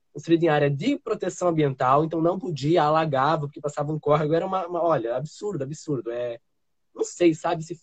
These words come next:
só fizeram, ah, faz lá, sabe, não, não entendo, não consigo entender, de verdade, não consigo explicar como isso foi feito, porque é, é, acho que nem, nem quem fez consegue, porque,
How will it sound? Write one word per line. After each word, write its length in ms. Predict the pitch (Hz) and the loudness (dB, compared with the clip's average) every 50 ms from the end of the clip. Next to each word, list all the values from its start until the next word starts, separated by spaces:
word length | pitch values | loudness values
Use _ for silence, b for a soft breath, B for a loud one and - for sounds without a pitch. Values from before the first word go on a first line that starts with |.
| _ _ | _ _
só 160 | _ - 214 233 | _ -8 -8 -8
fizeram, 800 | - - 151 120 127 123 139 160 165 147 131 120 117 120 135 - _ - | -6 -8 -8 -4 -2 0 0 2 2 0 -2 -4 -6 -10 -12 -14 _ -10
ah, 160 | 185 202 208 | -10 -10 -8
faz 280 | - - 214 220 - | -8 -8 -6 -6 -4
lá, 360 | 151 147 151 160 156 139 131 127 | -2 0 0 0 0 -2 -4 -6
sabe, 300 | - - 165 170 175 359 | -8 -10 -10 -8 -8 -10
não, 120 | 381 370 - - | -12 -14 -14 -6
não 100 | 254 339 | -4 -2
entendo, 340 | 339 - - 127 101 - - _ _ _ _ _ _ _ _ - | -2 -2 -4 -6 -8 -10 -12 _ _ _ _ _ _ _ _ -14
não 200 | 196 220 220 220 | -10 -10 -8 -2
consigo 300 | 214 220 220 - 202 185 | 0 0 0 0 -2 -4
entender, 300 | 180 175 175 147 127 110 | -4 -4 -2 -4 -4 -4
de 60 | 110 | -4
verdade, 200 | 123 123 107 95 | -6 -8 -8 -10
não 60 | 98 | -10
consigo 180 | - - 165 165 | -12 -16 -16 -16
explicar 460 | - - - 165 160 - 139 139 143 - | -14 -8 -6 -6 -4 -2 -4 -4 -4 -4
como 220 | - - - 202 | -4 -6 -4 -6
isso 140 | 185 - - | -8 -8 -6
foi 100 | 170 151 | -6 -6
feito, 400 | - - 117 120 147 147 - 143 | -6 -4 -4 -4 -4 -6 -8 -10
porque 260 | 143 139 139 - 147 | -10 -10 -8 -4 -2
é, 260 | 147 143 143 143 - _ | 0 0 0 0 -4 _
é, 420 | 143 139 139 135 135 131 127 123 127 - _ _ _ _ _ _ | -4 -4 -4 -2 -2 -4 -4 -6 -8 -12 _ _ _ _ _ _
acho 120 | - - - | -20 -14 -8
que 60 | 214 | -6
nem, 180 | 240 277 285 262 | -6 -4 -4 -4
nem 220 | 202 208 226 320 | 0 2 2 2
quem 180 | 349 247 247 247 | 2 0 -2 -4
fez 280 | - 185 175 175 180 | 0 2 2 2 2
consegue, 460 | - 185 180 - - 104 90 - - _ _ _ _ _ _ _ _ _ - | 0 -6 -10 -8 -6 -6 -8 -8 -12 _ _ _ _ _ _ _ _ _ -4
porque, 880 | 147 156 151 - - 156 160 156 156 156 156 151 151 147 147 143 139 | -2 -2 -2 -2 -2 0 2 2 2 2 4 4 6 8 8 6 6